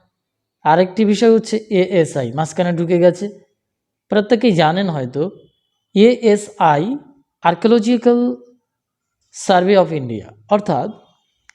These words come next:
যারা এই বিভিন্ন প্রকারের ভাস্কর্য, প্রাচীন ঐতিহ্য, হ্যাঁ, এ সমস্ত বিষয় নিয়ে গবেষণা করেন, কোথায় কিভাবে সৃষ্টি হয়েছিল, কি বিষয়, কত বছর বয়স, নানান কিছু এই সমস্ত বিষয় নিয়ে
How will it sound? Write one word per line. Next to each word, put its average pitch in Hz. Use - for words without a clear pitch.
যারা 190
এই 277
বিভিন্ন 240
প্রকারের 247
ভাস্কর্য, 214
প্রাচীন 214
ঐতিহ্য, 208
হ্যাঁ, 202
এ 175
সমস্ত 226
বিষয় 196
নিয়ে 233
গবেষণা 196
করেন, 220
কোথায় 202
কিভাবে 196
সৃষ্টি -
হয়েছিল, 202
কি 190
বিষয়, 180
কত 156
বছর 170
বয়স, 165
নানান 233
কিছু 160
এই 151
সমস্ত 156
বিষয় 143
নিয়ে 175